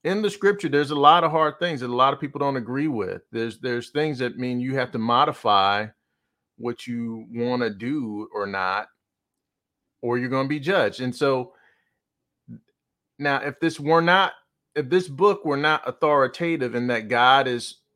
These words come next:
gave us this book, then it really has nothing, there's no power behind it. And so then it is arbitrary. Anybody could do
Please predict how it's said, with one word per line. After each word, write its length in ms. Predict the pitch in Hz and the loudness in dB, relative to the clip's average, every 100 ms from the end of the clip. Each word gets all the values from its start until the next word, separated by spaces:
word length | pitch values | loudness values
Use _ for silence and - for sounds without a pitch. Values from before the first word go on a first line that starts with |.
| 107 | -20
gave 280 | 101 117 123 | -6 -6 -2
us 160 | 139 - | -4 -6
this 380 | 143 135 - _ | -8 -8 -10 _
book, 460 | 170 123 139 151 - _ _ _ _ _ _ _ _ _ _ _ _ _ - | -12 -2 0 0 -4 _ _ _ _ _ _ _ _ _ _ _ _ _ -8
then 240 | 127 165 | 2 4
it 140 | 165 160 | 4 0
really 300 | 151 185 175 | -4 0 0
has 340 | 165 156 147 | 0 -2 -2
nothing, 600 | 151 151 147 151 147 143 - | -2 -2 -2 -4 -6 -8 -10
there's 220 | 139 135 | -8 -4
no 120 | 139 | -4
power 460 | 123 - 170 175 139 | -6 0 2 4 2
behind 440 | 107 104 113 117 | 0 -2 0 -2
it. 120 | 120 120 | -4 -8
And 120 | 123 | -4
so 120 | 123 | -4
then 220 | 120 143 | -4 -4
it 100 | 151 | -2
is 200 | 180 180 | -2 0
arbitrary. 520 | 120 98 104 104 92 | 0 -2 -6 -6 -4
Anybody 300 | 107 117 120 | -4 -4 -4
could 180 | 117 120 | -4 -8
do 240 | 120 123 | -10 -10